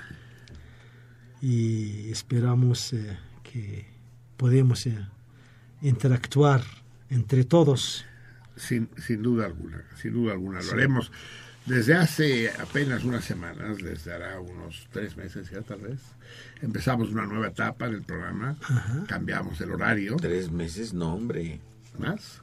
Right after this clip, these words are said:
Speaker 3: Mucho más.
Speaker 2: No, no, mucho más, no.
Speaker 3: Sí.
Speaker 2: ¿Cuánto?
Speaker 3: Agosto, septiembre,
Speaker 2: No, ¿agosto?
Speaker 3: octubre, noviembre, diciembre,
Speaker 2: No, no, no,
Speaker 3: enero.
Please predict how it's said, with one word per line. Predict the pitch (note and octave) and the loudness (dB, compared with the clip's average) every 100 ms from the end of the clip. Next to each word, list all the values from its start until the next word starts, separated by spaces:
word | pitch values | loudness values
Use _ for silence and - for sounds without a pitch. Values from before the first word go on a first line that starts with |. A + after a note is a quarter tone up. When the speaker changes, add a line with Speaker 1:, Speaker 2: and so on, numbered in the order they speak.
| - | -10
Speaker 3:
Mucho | D2 D#2+ B2 - | -4 -4 -4 -6
más. | D#2 C#2+ E2 A2 | -8 -6 -8 -4
Speaker 2:
No, | A2+ F#2 | -4 -4
no, | D2 | -6
mucho | D#2 D#2+ - | -6 -8 -8
más, | G#2 A2 C#3 | -8 -8 -6
no. | C3+ F#2 - - - | -6 -6 -12 -16 -16
Speaker 3:
Sí. | F2 | -14
Speaker 2:
¿Cuánto? | E2+ - E2 - - - - - - - - - - - - | -8 -8 -8 -14 -18 -20 -20 -20 -20 -20 -20 -20 -20 -20 -12
Speaker 3:
Agosto, | - E2 G2 A2 A#2 - A2 - | -6 -2 2 2 0 -12 -14 -16
septiembre, | - - - - F#2+ F#2+ - | -18 -16 -12 -4 -4 -4 -6
Speaker 2:
No, | - | -10
¿agosto? | - E2 - G2+ G2 | -6 -4 -4 0 0
Speaker 3:
octubre, | G2 G2 G2 - | 0 -4 -12 -14
noviembre, | - E2 F2+ F2+ G2+ - - - | -10 -6 -6 -6 -10 -16 -20 -20
diciembre, | - G#2+ A2+ F#2 F#2+ G2 | -14 -8 -6 -4 -6 -8
Speaker 2:
No, | F#2 | -10
no, | E2+ | -10
no, | |
Speaker 3:
enero. | F#2 G2 F#2+ | -6 -4 -4